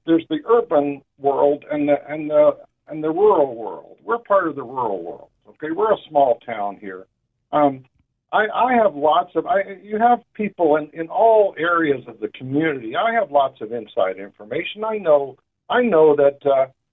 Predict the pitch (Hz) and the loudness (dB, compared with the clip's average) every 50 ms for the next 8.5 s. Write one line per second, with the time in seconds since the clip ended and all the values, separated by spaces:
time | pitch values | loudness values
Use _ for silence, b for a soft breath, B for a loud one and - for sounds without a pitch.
0 | _ _ 143 143 143 147 147 139 131 143 151 156 156 156 151 151 143 131 _ - | _ _ 2 2 4 2 0 0 0 2 4 4 4 4 2 0 -4 -6 _ 2
1 | 165 165 156 156 147 - - 170 160 160 160 - 165 147 143 160 156 151 - 170 | 2 2 2 0 -6 -8 -4 -4 -2 -2 -4 -6 -12 -10 -8 -8 -8 -2 0 0
2 | 160 160 - 170 170 165 151 165 175 180 175 156 180 180 180 202 226 254 240 170 | 0 0 -4 -8 -10 -8 -8 -8 -8 -8 -8 -8 -6 -2 2 4 4 4 2 0
3 | 110 - - _ _ _ _ _ _ _ _ _ _ _ _ _ _ _ - 156 | -4 -8 -14 _ _ _ _ _ _ _ _ _ _ _ _ _ _ _ -2 2
4 | 151 147 143 139 139 139 - 165 156 160 175 180 175 175 165 - - _ _ - | 2 4 4 2 0 -4 -6 -6 -2 2 2 2 2 2 -2 -4 -10 _ _ -6
5 | 220 247 269 262 202 165 135 127 139 127 123 117 120 120 127 127 123 123 - 131 | -4 -4 -4 -8 -12 -14 -6 -2 0 4 4 4 4 2 0 -4 -6 -6 -8 -14
6 | 120 - _ 147 139 135 127 131 - - 135 131 123 123 123 127 - 123 120 - | -16 -8 _ 2 2 2 2 0 -8 -10 -6 -4 -4 -4 -6 -6 -8 -8 -2 0
7 | 143 139 135 - - 139 123 117 127 131 127 - 226 240 214 180 180 175 - - | 0 0 0 -2 -8 -12 -12 -12 -12 -12 -8 -2 0 0 0 0 -2 -6 -6 0
8 | 196 196 190 - 156 156 160 151 160 | 0 0 2 2 -2 -4 -2 -2 -2